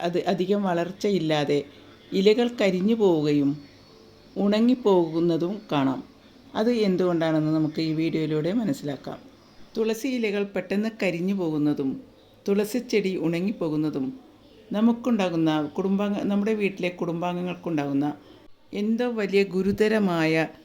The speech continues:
ദുരിതങ്ങളുടെ സൂചനയായാണ് വാസ്തുശാസ്ത്രപ്രകാരം ഇത് പറയുന്നത്. വാസ്തുശാസ്ത്രപ്രകാരം ഏറെ പ്രാധാന്യമുള്ള സസ്യമാണ് തുളസി.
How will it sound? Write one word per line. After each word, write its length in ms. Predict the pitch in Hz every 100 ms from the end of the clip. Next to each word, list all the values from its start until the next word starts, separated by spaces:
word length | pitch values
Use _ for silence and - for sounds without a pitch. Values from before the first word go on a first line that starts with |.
| -
ദുരിതങ്ങളുടെ 800 | 156 180 190 196 202 190 165 160
സൂചനയായാണ് 1040 | 175 - 180 185 214 208 185 156 151 139 160 277 - - - 160
വാസ്തുശാസ്ത്രപ്രകാരം 1400 | 180 220 220 254 247 180 - 156 151 143 139 147 185 - - - - -
ഇത് 220 | 139 160 - 190
പറയുന്നത്. 500 | 175 151 139 135 - - - - - - -
വാസ്തുശാസ്ത്രപ്രകാരം 1400 | 180 214 226 - 269 220 202 185 - 165 143 139 131 135 -
ഏറെ 240 | 160 202 240
പ്രാധാന്യമുള്ള 840 | - 185 185 208 220 214 180 202
സസ്യമാണ് 680 | 226 170 - 190 160 151 190
തുളസി. 420 | - 147 135